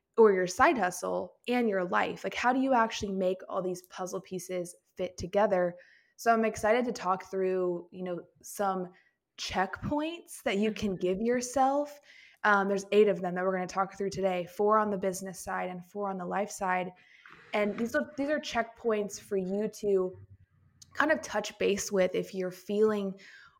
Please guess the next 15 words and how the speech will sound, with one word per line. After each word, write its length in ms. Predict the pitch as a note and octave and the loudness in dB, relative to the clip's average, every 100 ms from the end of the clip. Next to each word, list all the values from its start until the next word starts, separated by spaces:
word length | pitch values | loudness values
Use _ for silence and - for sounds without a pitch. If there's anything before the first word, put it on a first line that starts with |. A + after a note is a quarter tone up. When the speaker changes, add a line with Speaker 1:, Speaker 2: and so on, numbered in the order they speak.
| A3 | 2
Speaker 1:
overwhelmed, 840 | A3+ A#3 G#3+ G#3 G#3 G#3+ G#3+ G3+ | 4 4 2 4 4 2 2 -2
you're 140 | F#3 | -4
feeling 320 | F3 G3 F#3 | -6 -8 -8
frustrated, 840 | F3 - - A3 - - A#3 G#3+ G3 | -10 -12 -6 -6 -6 -4 0 2 2
maybe 200 | F#3+ G3 | 0 -2
you're 160 | G3+ G#3+ | 0 -2
feeling 380 | - G#3 F#3+ | -4 -6 -6
just, 240 | F3+ F#3 - | -6 -6 -4
like, 200 | F#3+ - - - - - _ - | -6 -8 -20 -20 -20 -20 _ -6
lack 360 | F#3+ F3+ F#3 | 0 0 0
of 140 | G3+ F#3 | -2 -4
clarity 720 | - F#3+ F#3 F#3+ G#3 G#3 G#3 | -6 -2 0 2 2 2 2
on 360 | F3+ F3+ F3+ | 0 0 -2
how 520 | F3+ - F3+ F3+ F3+ F3+ | -4 -4 -2 0 0 -4
to, 440 | - F#3 F3+ F3 | -4 -2 0 -2